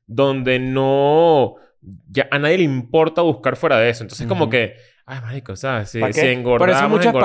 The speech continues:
Speaker 2: parejas
Speaker 1: es
Speaker 2: hacen
Speaker 1: como
Speaker 2: como que date night o noche de citas y que se ponen lindos los dos para salir para algún sitio. Yo apoyo eso. Pero, por ejemplo, yo creo que existe la mala mano existe y existe también el boyfriend air por una razón muy sencilla.
Speaker 3: Y el, y el, ¿cómo se llama? Y cuando salen y que, bueno, te veo allá. Y entonces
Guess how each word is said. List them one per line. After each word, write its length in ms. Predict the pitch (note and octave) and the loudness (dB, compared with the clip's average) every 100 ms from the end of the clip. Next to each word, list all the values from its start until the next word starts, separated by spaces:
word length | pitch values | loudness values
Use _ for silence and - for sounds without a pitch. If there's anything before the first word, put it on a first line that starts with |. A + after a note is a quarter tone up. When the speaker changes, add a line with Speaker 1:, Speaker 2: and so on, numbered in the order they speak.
| D#3 D#3+ | 2 2
Speaker 2:
parejas 160 | F#3 F#3+ | 2 0
Speaker 1:
es 60 | |
Speaker 2:
hacen 120 | C#3 | 0
Speaker 1:
como 120 | C3+ E3 | -2 -2
Speaker 2:
como 60 | |
que 120 | C#3 | -2
date 340 | C3 D3 D3 A#2 | 0 0 0 -2
night 280 | A2 G2+ F2+ | -4 -6 -8
o 60 | B2+ | -6
noche 280 | B2+ B2 D#3 | -6 -2 -4
de 60 | |
citas 300 | C3 C#3 A#2 A#2+ | -2 -4 -4 -8
y 40 | |
que 120 | A#2 | -8
se 100 | A2 A2+ | -10 -6
ponen 300 | B2 C#3+ D#3 | -2 0 0
lindos 260 | E3+ E3+ | 0 2
los 140 | F3+ D3+ | 2 2
dos 140 | G3 | 2
para 100 | F3 | 0
salir 240 | C#3 B2+ | -2 -2
para 100 | A#2+ | 0
algún 140 | C3 C3+ | -2 -2
sitio. 240 | C#3 A#2+ | -6 -6
Yo 140 | G#2 A#2+ | -2 -2
apoyo 320 | A#2 B2+ C3 | 0 -2 -2
eso. 240 | A#2+ - - _ - - - | -4 -10 -20 _ -20 -20 -2
Pero, 180 | D#3 D3 | 0 2
por 100 | D3+ | 0
ejemplo, 240 | F3+ D#3 | 2 2
yo 160 | D3 D3+ | 2 2
creo 240 | F3+ F#3 | 2 2
que 60 | E3+ | 0
existe 340 | - E3+ C#3+ | -2 -2 2
la 100 | B2+ | 2
mala 220 | C3+ D#3+ | 4 2
mano 200 | G3 G3 | 2 0
existe 440 | G3 - D3+ - D#3+ | 0 0 -2 -2 -2
y 80 | C3 | -2
existe 340 | B2 - A#2+ D#3+ | -4 -4 -4 -4
también 340 | D3+ D3 C#3 | -2 -2 -4
el 100 | A2 | -6
boyfriend 360 | A#2+ B2+ E3 D3+ | -2 0 -2 -2
air 300 | E3+ C#3+ C3 - | 0 0 0 -2
por 140 | C3+ | 0
una 140 | B2+ | 2
razón 240 | C3 - B2+ | 0 -2 -4
muy 100 | B2 | -2
sencilla. 400 | B2 A#2 F#3+ A2 | -4 0 0 0
Speaker 3:
Y 100 | D3+ | 0
el, 220 | E3 E3 E3 | 2 2 0
y 120 | D#3+ | 0
el, 460 | D#3+ D#3 D#3 D3+ D3 | 2 2 -2 -4 -6
¿cómo 140 | D3+ | -6
se 100 | E3+ | -6
llama? 140 | F#3+ D#3 | -6 -4
Y 40 | |
cuando 300 | D3+ D3 D3 | -4 -6 -8
salen 420 | C#3 D3+ D3 E3 | -2 0 0 0
y 80 | F#3 | -4
que, 240 | D#3+ C#3+ C3 | -2 -2 0
bueno, 280 | C#3 C#3+ B2+ | -2 -2 -2
te 100 | C3 | 0
veo 180 | B2+ | 0
allá. 320 | C3+ D3+ C#3 G2+ | 0 0 0 -2
Y 60 | |
entonces 380 | A#2+ A#2 D#3 | -10 -8 -8